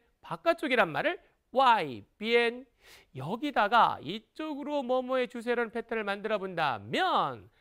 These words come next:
칭쩌비엔 동사,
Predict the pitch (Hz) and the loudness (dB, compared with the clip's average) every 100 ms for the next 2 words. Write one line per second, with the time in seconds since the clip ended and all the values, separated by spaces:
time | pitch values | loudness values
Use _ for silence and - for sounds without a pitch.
0 | _ _ _ - - 170 160 208 254 349 | _ _ _ -14 -6 -4 -2 -4 -8 -16
1 | _ _ 330 285 202 156 123 110 175 196 | _ _ 0 2 4 2 -2 -4 -2 -2
2 | 208 220 202 196 262 226 113 | -2 -10 -8 -6 -2 -2 -2